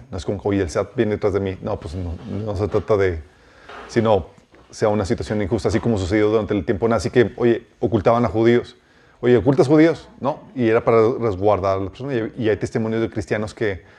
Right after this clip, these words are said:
que resguarda-, resguardaban a, a judíos y hacían eso. Entonces, pero habían platicado que aunque pudiera alegarse la posibilidad de, de mentir, obviamente habíamos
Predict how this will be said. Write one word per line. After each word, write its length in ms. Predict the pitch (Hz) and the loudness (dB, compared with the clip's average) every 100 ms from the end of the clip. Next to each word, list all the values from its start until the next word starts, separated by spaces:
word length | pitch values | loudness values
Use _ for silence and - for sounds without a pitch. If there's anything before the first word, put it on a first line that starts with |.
| - - - _ - | -20 -20 -20 _ -4
que 260 | 110 104 | 4 6
resguarda-, 600 | 101 98 98 98 98 101 - | 6 4 4 2 2 0 -4
resguardaban 500 | 101 95 98 98 104 | -6 0 0 0 -2
a, 100 | 95 - | -6 -6
a 200 | 104 85 | -4 -4
judíos 600 | 110 104 107 107 - - _ _ _ _ _ - - | -2 0 2 2 0 -18 _ _ _ _ _ -20 -4
y 540 | 117 110 110 110 110 - | 2 4 4 4 2 -2
hacían 320 | 101 - 104 | -6 -2 0
eso. 260 | 117 107 - - _ _ _ | 0 -2 -8 -18 _ _ _
Entonces, 500 | _ 127 135 127 - _ _ _ - - | _ 2 2 2 -6 _ _ _ -8 4
pero 140 | 131 | 6
habían 220 | 127 147 | 8 6
platicado 360 | 147 147 139 127 | 2 -2 2 2
que 80 | 131 | 0
aunque 180 | 120 135 | -2 -4
pudiera 680 | 131 131 143 185 220 220 | 0 2 4 4 4 0
alegarse 880 | - 147 131 107 127 139 165 - 180 | 0 2 2 2 4 4 2 -2 -4
la 120 | 165 - | -4 -4
posibilidad 440 | - 104 117 127 | -6 -2 0 0
de, 140 | 143 | 0
de 320 | 131 113 107 104 | -2 -4 -8 -6
mentir, 520 | 101 92 120 143 - _ _ _ _ | -6 -6 -6 -6 -8 _ _ _ _
obviamente 600 | - 101 104 98 113 107 - - - _ _ _ | -2 -2 -2 0 2 2 0 -16 -20 _ _ _
habíamos 320 | 98 101 95 | -6 -4 -6